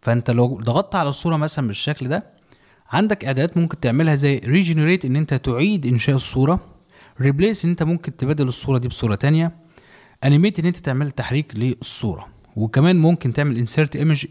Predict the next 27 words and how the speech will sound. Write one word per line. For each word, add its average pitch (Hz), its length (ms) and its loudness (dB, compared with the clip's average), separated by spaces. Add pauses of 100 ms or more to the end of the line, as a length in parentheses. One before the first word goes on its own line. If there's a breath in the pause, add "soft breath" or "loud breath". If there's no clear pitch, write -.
(120)
يعني 104 260 -2
لو 113 200 2
أنت 190 180 2
عندك 170 320 0
صورة 196 340 -2
أصلًا 185 420 -2 (120)
ممكن 139 360 0
تضيفها 131 500 -2 (540 loud breath)
للقصة، 120 840 -2 (140)
وده 113 120 0
طبعًا 113 400 0
شيء 110 360 -4
كويس 104 560 -2
جدًا. 92 460 -4 (760 loud breath)
طبعًا 220 280 2
هنا 220 100 -2
في 208 280 -2
حاجة 185 400 -2
أنا 151 200 -4
قلتها 135 220 0
دلوقتي 151 280 0
اللي 123 120 0
هي 143 40 4
الأنيميت 135 520 0
الخاصة 123 500 -2
بتحريك 120 460 -2
الصورة. - 400 -6